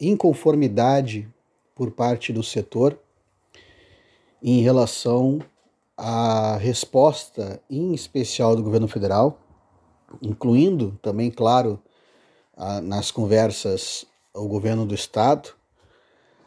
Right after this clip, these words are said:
acerca do prejuízo causado pelas enchentes ao segmento, né, em termos de auxílio,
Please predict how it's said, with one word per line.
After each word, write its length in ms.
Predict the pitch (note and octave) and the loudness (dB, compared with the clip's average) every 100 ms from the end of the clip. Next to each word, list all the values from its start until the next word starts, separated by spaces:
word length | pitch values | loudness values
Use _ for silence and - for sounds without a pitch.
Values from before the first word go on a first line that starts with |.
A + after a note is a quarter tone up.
| _ | _
acerca 1120 | - G#2+ - - B2+ C3+ C#3 - D#3 C#3+ D3+ C#3 | -6 -6 -4 -2 2 2 0 -2 0 0 0 -4
do 480 | C3+ B2+ C#3 C#3+ C3+ | -10 -4 0 2 0
prejuízo 640 | - D#3 C3 C#3 G3 E3 | 0 0 0 0 0 -2
causado 760 | D3 C3+ A#2 A2+ A2 G#2+ G#2 G#2 - | -2 -2 0 0 0 0 -4 -8 -4
pelas 560 | A2 A2 G#2+ G2+ F#2+ | -2 0 0 -2 -6
enchentes 1120 | G#2 - - B2 C#3+ - D3 C#3 - - - - | -8 -8 -2 0 0 -2 -6 -6 -6 -6 -8 -6
ao 840 | B2 B2 C3+ C3+ C3+ C3+ C3 C3 B2+ | -2 0 2 2 2 0 -2 -4 -4
segmento, 760 | - C#3 C3+ G2 F2+ - - _ _ _ _ _ | -4 0 0 0 -4 -14 -20 _ _ _ _ _
né, 240 | G#2+ G2 G#2+ | -14 -8 -6
em 100 | G#2+ | -6
termos 400 | A#2+ A2+ B2 A2 | -2 0 0 0
de 340 | A#2 B2+ B2 | 2 4 4
auxílio, 720 | A#2+ A2+ - B2 A2+ G2 G2+ | 2 0 -2 0 0 -2 -12